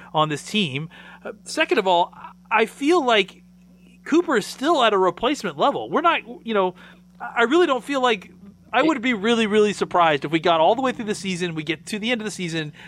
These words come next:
and Cooper is still at such a level that we're like, "Oh, yeah, we're not touching that spot." Like, I, I just feel like we know what Cooper is. We can, we can do well with Cooper as long as we play to his strengths. But it's, it's, it, you know what it reminds me, Marcus?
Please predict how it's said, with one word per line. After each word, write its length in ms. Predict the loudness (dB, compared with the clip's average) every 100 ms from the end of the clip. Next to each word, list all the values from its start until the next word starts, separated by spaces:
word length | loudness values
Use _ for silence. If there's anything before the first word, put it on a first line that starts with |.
| -12 -6
and 180 | -4 -2
Cooper 380 | -2 0 2
is 100 | 2
still 380 | 0 0 2 0 0
at 160 | -2 0
such 180 | -2 0
a 60 |
level 320 | 2 2 2
that 120 | 0 2
we're 100 | 0
like, 160 | 0
"Oh, 140 | 0 0
yeah, 180 | 0 0
we're 140 | 0
not 160 | -2 0
touching 320 | -4 -4 -6
that 320 | -6 -6 -10
spot." 320 | -8 -6 -6 -12 -20 -4
Like, 180 | -2 0
I, 180 | 0 0
I 60 |
just 220 | -2 -6
feel 160 | -4 0
like 300 | 2 0 -4 -20 -20 -18 -4
we 160 | -2
know 160 | 2 0
what 200 | 0 -2
Cooper 400 | -2 -2 -2 -4
is. 400 | -4 -6 -8 -14 -20 -20 -20 -20 -20 -20 -20 -20 -20 -10
We 200 | -4 -2
can, 300 | 0 -2 -2 -6
we 160 | -4
can 160 | -2 -2
do 240 | 2 2
well 200 | 4 2
with 160 | 2 0
Cooper 280 | -2 0 0
as 120 | 2
long 220 | 0 0
as 140 | -2
we 80 | -6
play 240 | -2 0 2
to 80 |
his 160 | 0 -4
strengths. 320 | -2 -2 -2
But 100 | -4
it's, 160 | -4 -6
it's, 200 | -6 -6
it, 180 | -8 -10 -10 -4
you 100 | -2
know 100 | 0
what 160 | 0 0
it 60 |
reminds 340 | -2 -2 -2 -6
me, 140 | -14 -8
Marcus? 460 | -6 -4 -4 -8